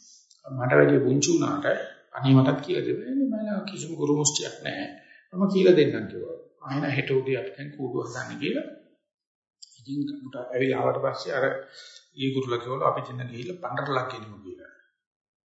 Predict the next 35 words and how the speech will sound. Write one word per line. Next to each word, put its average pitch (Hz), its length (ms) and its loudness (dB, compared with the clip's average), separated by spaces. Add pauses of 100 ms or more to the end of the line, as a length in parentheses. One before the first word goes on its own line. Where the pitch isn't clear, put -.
(260)
ඉතින් 85 100 -8
කපුට - 400 0
කිව්වලු 208 280 2
"ඉතින් 214 160 -2 (100)
පඬරල 170 420 2
ගේන 202 240 6
එකේ 220 220 0
මට 202 200 -8
ඉගෙන 220 200 -4
ගන්න 247 220 -6
දෙයක් 240 240 -2
නෑ. 269 200 4
මට 277 220 -4
පඬරලක් 196 480 -4
ගේන්න 220 260 2
පුළුවන්. - 380 4 (280)
ආ 143 140 -10
කමන්නේ 143 460 4
යන්කෝ" 123 320 2
කියලා. 95 340 0 (380)
ඉතින් 196 200 -4
දෙන්නම 175 340 4
ගිහිල්ලා 185 300 -2
පඬරලක් 156 420 -2
ගෙනලා 156 320 -4
තියලා 156 480 -2 (420)
ඒගොල්ලෝ 170 220 2
ආයෙත් 160 320 4
යන් 185 160 -6
පඬරලක් - 460 -4
ගේන්නේ - 340 -6
කියලා. - 340 -20 (1080)
ඊට - 180 -20
පස්සේ 170 220 -10
කපුට 165 300 -6